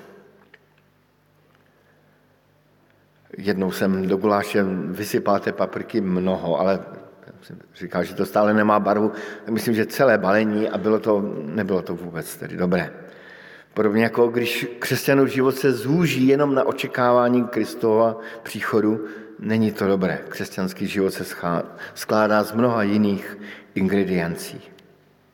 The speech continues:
No a ta štiplavá paprika, to může být i nějaké dobré štiplavé kořeně, které je složeno z těch pěti ingrediencí a asi bychom k tomu přidali i další, ale jedno kázání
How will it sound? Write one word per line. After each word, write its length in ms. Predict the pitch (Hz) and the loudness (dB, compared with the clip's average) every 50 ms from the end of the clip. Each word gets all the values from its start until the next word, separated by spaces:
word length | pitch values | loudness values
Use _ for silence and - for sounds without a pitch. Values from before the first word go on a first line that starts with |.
| _ _ _ _ _ _ _ _ _ _ _ _ _ _ - - - - - - - - - - | _ _ _ _ _ _ _ _ _ _ _ _ _ _ -20 -20 -20 -20 -18 -18 -20 -20 -10 -2
No 160 | - 117 127 120 | 0 2 2 2
a 260 | 127 - - - - - - - - - - - - _ _ _ _ _ _ _ _ | 0 -2 -8 -16 -18 -20 -20 -20 -20 -20 -20 -20 -20 _ _ _ _ _ _ _ _
ta 140 | - 107 110 | -6 -6 -6
štiplavá 540 | - - - 147 131 - 147 147 156 143 - | -6 -8 -8 -6 0 2 4 4 6 4 4
paprika, 500 | - 120 117 - 143 139 131 - 139 127 | 4 0 0 2 0 -2 2 2 0 0
to 140 | - - | 0 -2
může 220 | 127 127 127 120 131 | -2 -2 0 0 0
být 140 | 127 131 127 | 0 0 0
i 100 | - 123 | 0 2
nějaké 320 | 120 120 117 113 - 135 | 2 2 2 2 0 0
dobré 420 | 120 110 101 104 113 117 117 117 | 2 2 2 4 4 4 4 2
štiplavé 560 | 110 - - - - - - 120 113 120 117 107 | 0 -4 -8 -10 -10 -4 -2 0 2 2 2 0
kořeně, 800 | - - - 98 90 90 95 95 95 98 101 101 110 139 185 - - - - - - - - - - - - - _ _ _ _ _ _ _ _ _ _ - _ | -2 -4 -4 -2 0 2 2 2 2 2 2 2 2 0 -2 -4 -8 -14 -16 -18 -20 -20 -20 -20 -20 -20 -20 -20 _ _ _ _ _ _ _ _ _ _ -20 _
které 280 | - - - 127 131 131 | -8 -2 0 2 4 6
je 200 | 127 131 123 120 | 6 6 4 2
složeno 440 | - 127 117 117 113 131 131 127 | 2 0 0 0 2 2 2 2
z 80 | - - | 0 -2
těch 280 | - - 123 - - - | -2 -4 -4 -4 -4 -4
pěti 320 | - 117 117 113 - 127 | -2 -2 -2 0 -2 -2
ingrediencí 1000 | - 113 110 113 123 127 127 123 131 131 127 127 131 131 - - 127 123 131 - | 0 2 2 4 4 4 6 6 6 6 4 4 2 -2 -2 0 2 2 2 2
a 300 | - - 98 98 98 87 - - | 0 -2 -4 -4 -4 -6 -6 -10
asi 240 | 95 - - - | -10 -6 -6 -4
bychom 320 | 107 101 - - 110 101 92 | -4 -4 -2 -2 -2 -2 -2
k 240 | - - - - - | -4 -10 -16 -10 -6
tomu 220 | - 101 101 92 | -4 -2 -2 -2
přidali 360 | - - - 107 113 107 - | -4 -4 -2 0 2 4 4
i 100 | - 101 | 4 2
další, 460 | 87 92 104 113 110 - - - 113 | 2 4 2 2 2 -2 -4 -2 0
ale 200 | 104 101 101 92 - - - - - - - - - - - - _ - - - - | 2 2 2 0 -2 -6 -12 -14 -16 -16 -18 -18 -20 -20 -20 -20 _ -20 -16 -14 -14
jedno 380 | - - - 101 92 101 101 | -12 -6 -4 -2 0 0 -2
kázání 760 | 101 - 101 98 104 101 104 104 101 98 101 104 104 208 98 | 0 0 0 0 2 2 2 2 4 4 4 4 4 2 0